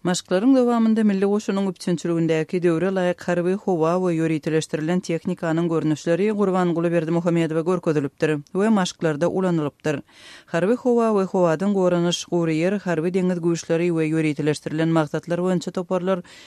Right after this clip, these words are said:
döwletimiziň territoriýasyna giren şertli duşmanlary ýaraksyzlandyrmakda we ýok etmekde ösen ussatlygyny görkezdiler diýip resmi media habar berdi. Türkmenistanyň prezidenti şeýle çäreleriň her biriniň harbiýetiniň harby ussatlygynyň ýoluna da nobatdaky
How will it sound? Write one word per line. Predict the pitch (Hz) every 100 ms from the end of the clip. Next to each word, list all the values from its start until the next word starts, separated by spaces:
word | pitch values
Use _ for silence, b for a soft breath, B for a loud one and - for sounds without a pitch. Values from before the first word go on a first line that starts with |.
| B B
döwletimiziň | 226 208 202 202 208 226
territoriýasyna | 226 214 208 196 190 190 185
giren | 180 175 180
şertli | - 185 147 - 175
duşmanlary | 175 170 156 151 147 170
ýaraksyzlandyrmakda | 170 156 139 160 156 156 151 147 147 220
we | 208 196
ýok | 180 165 180
etmekde | 190 175 175 202
ösen | 147 139 165 160
ussatlygyny | - 147 135 139 156
görkezdiler | 156 147 151 139 143 175
diýip | 190 185 B B B 185
resmi | 175 175 175
media | 170 160 175 175
habar | 180 190
berdi. | 147 135 165 147 -
Türkmenistanyň | 170 156 151 147 - 165 220
prezidenti | 226 202 196 185 190 196 185
şeýle | 180 170 202
çäreleriň | - 190 180 165 170 160
her | 185 208
biriniň | 196 180 185 175 B B B -
harbiýetiniň | 220 214 196 196 202
harby | 202 185 190
ussatlygynyň | 202 - 170 - 175 180 202
ýoluna | 190 175 165 170
da | 185
nobatdaky | 175 156 160 160 151 -